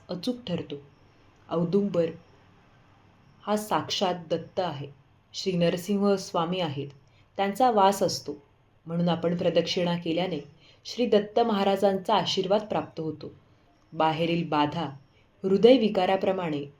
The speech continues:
रामबाण उपाय ठरतो. म्हणजेच औदुंबर प्रदक्षिणा हा कल्पवृक्ष श्रीमखातून आला आहे. जी अडलेली अशक्य कामे औदुंबर पद्धतीने मुळात सिद्ध होतात.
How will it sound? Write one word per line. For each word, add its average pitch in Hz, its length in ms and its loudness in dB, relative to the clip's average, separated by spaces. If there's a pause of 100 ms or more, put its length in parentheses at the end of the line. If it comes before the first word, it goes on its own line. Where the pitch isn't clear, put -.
(140)
रामबाण 160 440 0
उपाय 156 300 -2
ठरतो. 170 340 -6 (720)
म्हणजेच 180 460 0 (380)
औदुंबर 226 520 4
प्रदक्षिणा 185 640 0 (280)
हा 208 60 -6 (140)
कल्पवृक्ष 190 640 -2 (160)
श्रीमखातून 208 880 0
आला 156 220 -2
आहे. 143 220 -4 (720)
जी 160 180 -2
अडलेली 175 460 0 (100)
अशक्य 214 420 0
कामे 175 360 -2 (580)
औदुंबर 208 460 2
पद्धतीने 180 680 -2
मुळात 170 380 -2
सिद्ध 143 300 -8
होतात. 160 320 -4